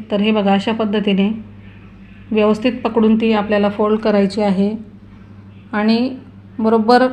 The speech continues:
खालून वरपर्यंत ती सेम पद्धतीमध्ये फोल्ड होऊनच शिलाई टाकली जायला पाहिजे. तर आता इथे आधी अशी आडवी शिलाई टाकायची आहे. इथे देखील मशीनचा दाब मागे पुढे करायचा आहे कोपरावर आणि त्यानंतर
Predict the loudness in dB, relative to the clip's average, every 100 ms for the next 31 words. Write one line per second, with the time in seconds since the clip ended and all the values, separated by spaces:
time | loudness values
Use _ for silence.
0 | -2 0 4 4 4 2 0 2 0 0
1 | 0 -4 -6 -10 -16 -20 -20 -20 -20 -20
2 | -20 -20 -20 -12 -10 -10 -14 -20 -2 2
3 | 4 4 0 -4 0 2 2 2 2 0
4 | 2 2 4 2 2 2 0 0 0 2
5 | 0 -2 0 2 2 2 0 0 0 -2
6 | 0 0 0 0 -2 -2 -2 0 -2 -4
7 | -14 -20 -8 -6 -4 -2 0 2 2 2
8 | 2 2 0 0 0 0 -2 -2 0 2
9 | 2 2 0 -10 -20 -20 -20 -20 -10 -2
10 | 0 0 0 0 2 2 2 2 2 2
11 | 2 2 2 2 2 2 2 0 0 -2
12 | 2 2 4 0 -6 -18 -6 -4 0 2
13 | 2 0 0